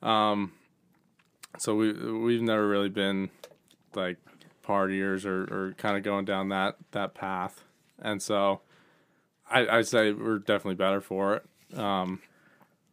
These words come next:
just kinda not having that distraction, um, early on.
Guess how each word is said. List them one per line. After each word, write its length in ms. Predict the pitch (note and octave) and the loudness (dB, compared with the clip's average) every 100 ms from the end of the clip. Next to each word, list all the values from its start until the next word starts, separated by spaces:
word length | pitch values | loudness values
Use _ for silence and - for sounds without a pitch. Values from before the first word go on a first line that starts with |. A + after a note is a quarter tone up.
| - - | -20 -16
just 140 | - - | -14 -4
kinda 220 | A2 G2+ | -2 0
not 240 | F#2+ F#2+ | 2 0
having 280 | G#2+ G2+ F#2+ | 0 0 0
that 220 | F#2+ F2+ | -4 -4
distraction, 800 | - - G2+ F2+ F#2+ - F#2+ F2+ - _ - | -6 -8 -4 -4 -4 -6 -6 -6 -10 _ -12
um, 280 | G2+ F#2+ F#2+ | -8 -6 -4
early 260 | F#2+ F#2+ | -2 -2
on. 380 | F#2 F#2 F#2+ G2 | -4 -4 -4 -6